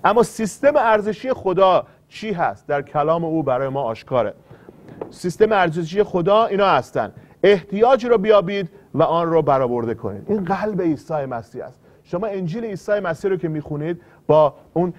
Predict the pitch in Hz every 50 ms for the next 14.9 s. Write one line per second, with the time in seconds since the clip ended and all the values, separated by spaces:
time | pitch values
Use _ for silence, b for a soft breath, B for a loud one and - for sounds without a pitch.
0 | B B B - 170 147 - 185 190 190 - - 165 160 156 165 160 143 123 139
1 | 151 165 180 180 160 170 147 147 143 139 139 139 131 135 143 131 151 156 160 156
2 | 147 - - 147 139 147 147 147 147 - - 123 123 123 - - 147 151 160 156
3 | 156 147 139 131 127 117 123 123 117 107 110 143 160 170 160 - 175 185 175 -
4 | 196 185 - B B B B 151 160 170 175 165 - 202 208 214 185 160 151 -
5 | - 156 143 135 131 123 131 131 120 143 160 190 - - - 285 311 302 294 285
6 | 277 269 262 240 220 - 208 170 185 180 175 175 196 185 151 160 120 101 - B
7 | B B B B B B 175 180 185 214 226 226 - - - 180 - 214 220 214
8 | 208 220 220 208 208 - 240 240 214 185 156 180 139 - - B B B B -
9 | - 190 175 165 160 175 180 185 190 196 208 196 180 151 135 151 170 175 170 170
10 | 185 190 196 190 - - 165 156 156 131 160 180 180 175 175 156 - 151 143 143
11 | 143 135 - B B B B 156 165 185 185 185 180 - 202 196 180 180 180 -
12 | - 185 185 - - 226 247 262 262 240 226 208 202 202 - - 220 214 - -
13 | 190 175 190 185 170 180 180 170 156 175 156 143 160 233 254 262 247 - - 190
14 | 185 175 208 214 202 180 170 160 156 151 143 143 143 - 147 160 180 175